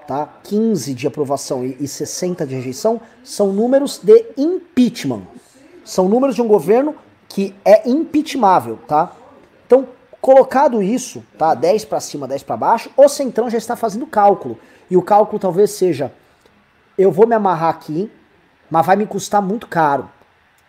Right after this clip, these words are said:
Tá? Vai custar caro e não está sendo fácil essas nomeações. Pela primeira vez, cada nomeação que tá sendo feita do Centrão, pra qualquer cargo, ela tá sendo escrutinada pela imprensa,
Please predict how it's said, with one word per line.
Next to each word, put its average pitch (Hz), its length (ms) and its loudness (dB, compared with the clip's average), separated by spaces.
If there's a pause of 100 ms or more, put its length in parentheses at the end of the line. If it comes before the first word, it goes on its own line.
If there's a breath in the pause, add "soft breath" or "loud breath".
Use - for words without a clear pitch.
(140)
Tá? 147 280 0
Vai 170 240 0
custar 196 200 -8
caro 196 220 0
e 220 80 0
não 277 180 2
está 302 220 -2
sendo 262 240 -6
fácil 208 420 -2
essas 165 140 -10
nomeações. 160 680 -8 (280 soft breath)
Pela 202 140 2
primeira 240 260 -4
vez, 226 220 0
cada 320 380 4
nomeação 220 640 0
que 202 100 -20
tá 165 80 -6
sendo 156 220 -10
feita 180 360 -4
do 139 80 -12
Centrão, 165 440 -8
pra 180 100 -8
qualquer 190 400 0
cargo, 214 300 -2
ela 190 100 -2
tá 196 80 -10
sendo 214 160 -14
escrutinada 202 760 -8
pela 196 180 -8
imprensa, 185 600 -6